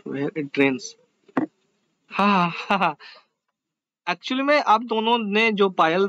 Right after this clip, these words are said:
सेन है और विद्या दोनों ने गलत बताया है। देखो ये जो river है ये गंगा है,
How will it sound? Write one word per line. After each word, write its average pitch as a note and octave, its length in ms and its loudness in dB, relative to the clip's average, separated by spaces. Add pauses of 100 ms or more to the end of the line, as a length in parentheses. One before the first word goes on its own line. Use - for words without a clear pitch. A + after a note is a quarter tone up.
सेन F#3+ 380 -2
है G3 160 2
और F3+ 320 2 (320)
विद्या E3+ 260 2
दोनों G3 200 2
ने G#3+ 80 4
गलत G3+ 160 4
बताया E3 320 2
है। F#3 100 -2 (760)
देखो G3 240 0
ये G3 140 -2
जो A3+ 120 4
river G3+ 300 2
है G3+ 180 0
ये A3+ 120 0
गंगा E3+ 380 0
है, C3+ 160 -6